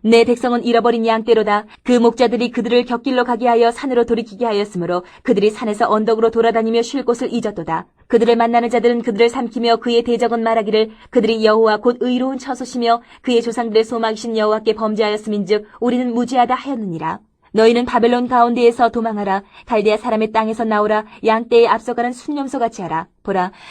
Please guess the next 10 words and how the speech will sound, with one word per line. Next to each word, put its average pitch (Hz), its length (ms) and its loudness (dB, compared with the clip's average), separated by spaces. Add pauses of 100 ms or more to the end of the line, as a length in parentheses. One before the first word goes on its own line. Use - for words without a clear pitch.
내가 202 180 0
큰 233 240 -10
민족의 233 360 -2
무리를 226 280 0
북쪽에서 233 480 -4
올라오게 220 420 2
하여 208 300 0 (180)
바벨론을 240 500 0
대항하게 233 420 0
하리니 226 380 -2